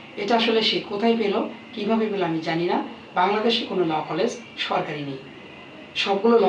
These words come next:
কলেজই তাদের নিজস্ব ভবন নেই, অন্যের ভবন ভাড়া নিয়ে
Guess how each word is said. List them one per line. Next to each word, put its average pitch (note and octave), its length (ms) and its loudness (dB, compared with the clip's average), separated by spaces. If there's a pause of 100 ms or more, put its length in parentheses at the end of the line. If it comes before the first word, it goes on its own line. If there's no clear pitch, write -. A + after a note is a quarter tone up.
কলেজই G3+ 400 2 (300)
তাদের F3 260 0 (100)
নিজস্ব G3 460 2
ভবন E3+ 400 -4
নেই, C4+ 120 2 (400)
অন্যের A3+ 420 4 (400)
ভবন F#3 360 2
ভাড়া F3 320 2
নিয়ে G3+ 240 2